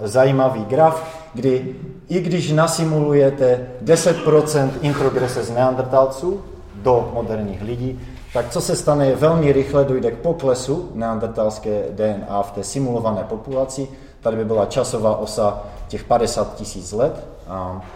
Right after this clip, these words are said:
a tedy aspoň kvalitativně ta mírně neutrální teorie evoluce dokáže zachytit teoreticky nějaký aspekt těch, eh, těch dat. To znamená, i během aktivity selekce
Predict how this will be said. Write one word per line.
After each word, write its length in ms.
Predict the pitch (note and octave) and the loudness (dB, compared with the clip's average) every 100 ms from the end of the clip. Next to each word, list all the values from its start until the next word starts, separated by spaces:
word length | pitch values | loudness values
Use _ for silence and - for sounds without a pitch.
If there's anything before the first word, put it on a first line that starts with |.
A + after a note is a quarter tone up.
| - - - - - - A2 | -18 -20 -20 -20 -20 -2 6
a 400 | G#2+ G#2 - - | 8 8 4 2
tedy 220 | C3+ C#3+ | 6 8
aspoň 320 | D3 - E3+ | 6 2 0
kvalitativně 840 | - E3+ F3 F3 C3+ D3+ D#3 F3 F3 | 4 6 8 6 4 2 -2 0 2
ta 320 | C3 A#2 A2+ - | 8 8 8 4
mírně 320 | D3 C#3+ C#3+ | 0 2 2
neutrální 580 | C3+ C3+ C3+ B2+ A#2 A2+ | 0 -2 2 2 2 0
teorie 380 | B2+ A#2 A2 A#2 | 2 2 2 0
evoluce 480 | C3+ D3 D3 C3+ | 2 2 0 -2
dokáže 680 | A#2+ C#3 C#3+ C3+ B2+ B2 A#2+ - - | -2 2 4 4 2 0 -2 -8 4
zachytit 520 | D3 - C3+ C3 A2 - - - - | 6 6 0 -6 -10 -12 -20 -20 -2
teoreticky 640 | C3+ C#3 C3+ C#3 A#2+ - | 4 4 4 -2 -6 -4
nějaký 400 | C3 C#3 C3+ B2 | 0 2 0 0
aspekt 420 | A2 G#2+ - G#2 - | -2 -2 -4 -8 -8
těch, 260 | G#2 G2+ - - | -6 -6 -6 -8
eh, 120 | G2 | -8
těch 260 | - G2 F#2 | -8 -12 -8
dat. 300 | E2+ - - - _ | -10 -10 -16 -20 _
To 80 | A2+ | -10
znamená, 300 | A#2+ A#2+ A#2 A#2+ | -4 -2 -2 -4
i 100 | E3+ | -2
během 320 | D3 D3 C3+ C3+ | 2 4 4 0
aktivity 500 | B2+ C#3 A#2+ A2 G#2 | -2 -4 -6 -6 -4
selekce 580 | D#3 D#3+ D#3 - C#3 | 2 2 2 0 0